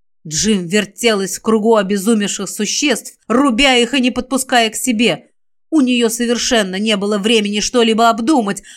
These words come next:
она просто выпала посреди врагов и начала свой танец.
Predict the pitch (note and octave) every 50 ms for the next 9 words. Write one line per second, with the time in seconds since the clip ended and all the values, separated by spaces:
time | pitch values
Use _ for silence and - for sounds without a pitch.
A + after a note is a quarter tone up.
0 | _ _ - C#4 D4 C#4+ D4 C#4 D#4 D#4+ D4 D4 - D4 C4 A3+ D4 G4+ G4 -
1 | - B3 B3 A#3+ A#3 A#3 A3 - B3 B3 A#3+ G#3+ A#3+ G#3+ A3 A#3+ B3+ B3 A3+ A#3+
2 | A3+ F#3 - - _ _ _ - F#4 G4 F4+ E4+ E4 - E4+ E4+ E4+ E4 D#4+ D#4+
3 | - C4+ D#4 D4+ C#4+ D4+ C4+ B3 G3+ F3 D#3+ D#3+ E3 - - -